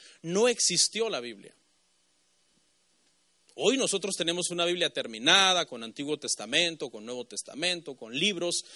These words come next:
capítulos, versículos, etcétera. Pero esta Biblia se compiló en un proceso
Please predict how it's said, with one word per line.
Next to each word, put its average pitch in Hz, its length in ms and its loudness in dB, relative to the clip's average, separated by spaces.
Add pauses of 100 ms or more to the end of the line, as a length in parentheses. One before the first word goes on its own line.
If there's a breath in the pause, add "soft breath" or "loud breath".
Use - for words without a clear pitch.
(260 loud breath)
capítulos, 151 720 2
versículos, 131 680 0
etcétera. 131 560 0 (440 soft breath)
Pero 156 140 2
esta 226 200 4
Biblia 233 300 2
se 208 240 0
compiló 175 920 4
en 143 240 0
un 185 160 -6
proceso 208 880 0